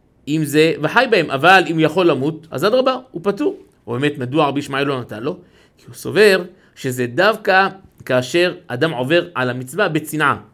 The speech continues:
אז התורה התירה לו. אבל אם עובר פרהסיה, יש פה זה חילול השם, וזה אסור. מה המקור לכך? אומרת הגמרא, כתוב, "ברייתא". היה רבי ישמעאל אומר, "אם נא שומעים לאדם עבוד עבודה זרה ואל תיהרג, שיעבור ותיהרג", שנאמר, "וחי בהם ולא שימות בהם." לכאורה הייתי חושב אפילו פרהסיה,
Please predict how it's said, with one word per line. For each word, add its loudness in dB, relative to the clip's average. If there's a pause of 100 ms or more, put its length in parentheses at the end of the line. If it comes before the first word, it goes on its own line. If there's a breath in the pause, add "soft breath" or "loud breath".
(140)
אז 4
התורה -2
התירה -4
לו. -14 (360 loud breath)
אבל -6
אם -2
עובר -2
פרהסיה, -2
יש -2
פה -10
זה -10
חילול 0
השם, -2
וזה -2
אסור. -8 (360 soft breath)
מה -2
המקור -4
לכך? -2
אומרת -8
הגמרא, -2
כתוב, -6 (220 loud breath)
"ברייתא". 0 (360 loud breath)
היה -2
רבי -4
ישמעאל -2
אומר, 0
"אם -4
נא 0
שומעים -4
לאדם 0
עבוד 2
עבודה -2
זרה 0
ואל 4
תיהרג, 2
שיעבור 2
ותיהרג", 0
שנאמר, 0 (260 loud breath)
"וחי 4
בהם 0
ולא 2
שימות -2
בהם." -2 (420 soft breath)
לכאורה -2
הייתי 0
חושב -2
אפילו 0
פרהסיה, -4